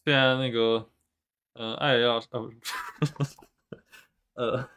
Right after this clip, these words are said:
<laughs> 虽然这个，嗯，虽然红楼，好吧，呃，虽然红楼说得很这个，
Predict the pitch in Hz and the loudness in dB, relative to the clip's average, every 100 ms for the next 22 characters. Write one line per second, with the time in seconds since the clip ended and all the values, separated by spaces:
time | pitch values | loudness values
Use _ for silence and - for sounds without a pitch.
0 | _ 139 120 120 147 - 127 131 123 - | _ -6 -4 -4 -2 0 0 -2 -6 -6
1 | 117 - - - _ _ _ _ _ _ | -10 -10 -20 -20 _ _ _ _ _ _
2 | _ 120 104 - - - 123 120 - 110 | _ -8 -8 -8 -6 -2 0 2 2 2
3 | 117 110 113 113 113 120 120 113 110 120 | 0 0 -2 -6 -10 -8 -4 -4 -4 -8
4 | - 135 131 127 117 127 117 117 123 - | -4 0 0 0 -4 -2 -2 -2 -6 -4
5 | 143 139 123 - 107 120 110 113 98 | -2 -2 -2 -6 -8 -8 -6 -8 -10